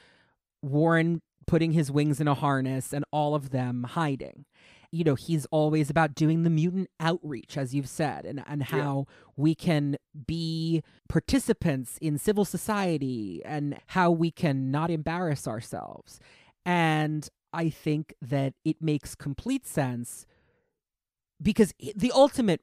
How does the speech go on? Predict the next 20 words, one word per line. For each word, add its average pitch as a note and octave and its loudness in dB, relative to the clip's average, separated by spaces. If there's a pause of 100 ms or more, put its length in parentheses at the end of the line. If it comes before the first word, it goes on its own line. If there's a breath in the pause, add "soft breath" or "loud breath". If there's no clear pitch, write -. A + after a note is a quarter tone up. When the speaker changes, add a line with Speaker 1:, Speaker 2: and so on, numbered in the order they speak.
Speaker 1:
realization D#3+ 4
of D3 -4
him C#3 -2
constantly D#3+ -4
going C3+ -4
back C3 -6
to - -16
the C#3+ -2
well D3+ -2
there B2 -4
of C#3 -2
that C3+ -2
sixties C3+ -6 (360)
X-Men B2+ -4
mindset D3+ -2 (360 soft breath)
is D#3 4
in D#3 0
the C#3+ -2
Bendis A#3+ 0
run C3+ 0